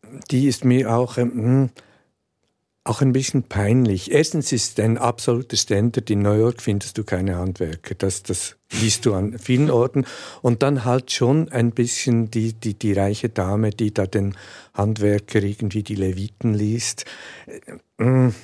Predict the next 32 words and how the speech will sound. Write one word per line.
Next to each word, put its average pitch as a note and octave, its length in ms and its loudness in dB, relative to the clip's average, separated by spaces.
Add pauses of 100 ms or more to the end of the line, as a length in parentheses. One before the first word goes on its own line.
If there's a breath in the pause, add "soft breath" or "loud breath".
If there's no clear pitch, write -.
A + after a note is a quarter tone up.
(880 loud breath)
eben, C3+ 440 2
da C#3+ 220 4
war C#3+ 120 4
es C3+ 120 -2
mir D3 140 4
noch D3 200 2
ein C3+ 140 2
bisschen C#3 300 2
unbehaglich B2+ 800 2
und A2 180 0
dann A2+ 140 0
die A#2 100 -2
Partyszenen C3 800 0
und A2+ 140 2
alle A#2 240 2
diese B2+ 320 -2
Elemente. A#2+ 520 2 (380 loud breath)
Aber A2 200 -2
da A#2 120 2
kamen A#2+ 320 0
ja A#2+ 140 0
auch A#2 260 0
schon B2 360 0
die G2+ 340 0 (360 loud breath)
Aufnahmen A#2+ 800 0
vom A2 360 0
Lockdown A#2+ 800 0
in A2 360 -2 (420 soft breath)
in A#2 220 2
New A#2+ 80 4
York, C#3 520 4
diese B2 300 -2